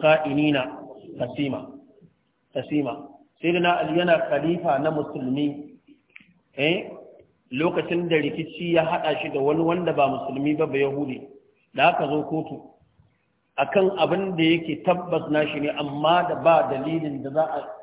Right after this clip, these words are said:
dogara da shi a shari'a a bashi, haka aka yi hukunci. Shi wannan bai hudan wannan abin ne ya ja shi zuwa gaba ya dawo ya ga ya kamata ya musulunta. Wannan wani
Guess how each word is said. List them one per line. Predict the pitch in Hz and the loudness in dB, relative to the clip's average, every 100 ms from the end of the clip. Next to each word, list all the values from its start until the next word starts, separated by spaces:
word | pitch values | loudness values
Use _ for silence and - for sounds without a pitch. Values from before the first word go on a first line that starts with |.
| - | -4
dogara | 147 131 165 | -2 0 -2
da | 143 135 | -2 -6
shi | 156 | -6
a | - | -8
shari'a | - 131 147 147 117 | -8 -6 -4 -4 -4
a | 117 | 0
bashi, | 139 123 - - - _ | -2 -2 -12 -18 -20 _
haka | 160 170 156 | 0 0 0
aka | 156 147 | 0 -2
yi | 139 | -4
hukunci. | 135 156 151 147 131 - _ _ | -6 -4 -4 -4 -10 -18 _ _
Shi | - - | -10 0
wannan | 190 170 165 170 | 2 4 2 0
bai | 156 151 | 0 0
hudan | 165 156 | 0 0
wannan | 147 139 151 175 | 0 0 -2 -2
abin | 156 156 151 | -2 -2 -2
ne | 143 | -2
ya | 143 151 | 0 0
ja | 156 | -2
shi | |
zuwa | 135 143 135 | -2 -2 -2
gaba | 120 139 | 0 0
ya | 143 143 | 0 0
dawo | 143 | -2
ya | 143 | -2
ga | 139 | 0
ya | 143 | -2
kamata | 147 131 135 131 | -2 -2 -2 -4
ya | 117 | -10
musulunta. | 110 - 120 120 120 - _ _ _ | -10 -10 -10 -10 -12 -16 _ _ _
Wannan | 147 180 165 | -2 2 0
wani | 151 | 0